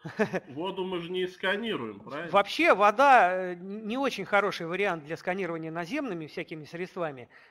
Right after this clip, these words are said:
Speaker 1: А, в первую очередь из-за того, что, э, большей частью переотражает, э, падающие на, на её поверхность, э, лазерные лучики. Вот. То есть отбрасывает их как бы в противоположном направлении, а не обратно в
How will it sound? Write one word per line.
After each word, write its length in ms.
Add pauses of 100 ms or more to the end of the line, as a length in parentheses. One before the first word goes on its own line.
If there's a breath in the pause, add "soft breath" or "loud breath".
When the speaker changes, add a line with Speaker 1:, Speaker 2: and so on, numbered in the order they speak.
Speaker 1:
А, 120
в 60
первую 220
очередь 280
из-за 140
того, 280
что, 400 (280 loud breath)
э, 420
большей 300
частью 340
переотражает, 800
э, 560 (500 soft breath)
падающие 460
на, 100
на 400
её 300
поверхность, 560
э, 120
лазерные 520
лучики. 520 (360 soft breath)
Вот. 320 (320)
То 80
есть 140
отбрасывает 560
их 100
как 180
бы 200
в 160
противоположном 720
направлении, 580
а 80
не 120
обратно 580
в 300